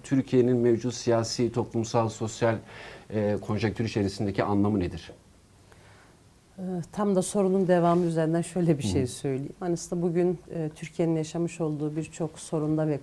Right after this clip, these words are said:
Speaker 2: krizde, e, Kürt meselesine yaklaşımın çok belirleyici olduğunu söylemek lazım.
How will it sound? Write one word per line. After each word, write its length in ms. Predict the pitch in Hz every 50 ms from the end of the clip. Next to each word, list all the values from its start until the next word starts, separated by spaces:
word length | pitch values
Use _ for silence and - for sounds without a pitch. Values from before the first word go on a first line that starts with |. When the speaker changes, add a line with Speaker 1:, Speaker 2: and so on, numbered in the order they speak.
| -
Speaker 2:
krizde, 560 | - 135 120 120 127 - - 190 208 214 202 -
e, 500 | 165 160 147 135 135 127 127 127 127 127 151 -
Kürt 240 | - 208 196 - -
meselesine 560 | 175 160 - - 156 147 147 - - - 165
yaklaşımın 480 | 156 156 - - 156 - - 208 226 220
çok 260 | - 190 170 - -
belirleyici 420 | 165 156 160 160 160 156 147 165
olduğunu 300 | 165 156 147 143 160 185
söylemek 580 | 180 - - 160 156 151 151 147 147 - - 139
lazım. 340 | 123 113 117 113 - -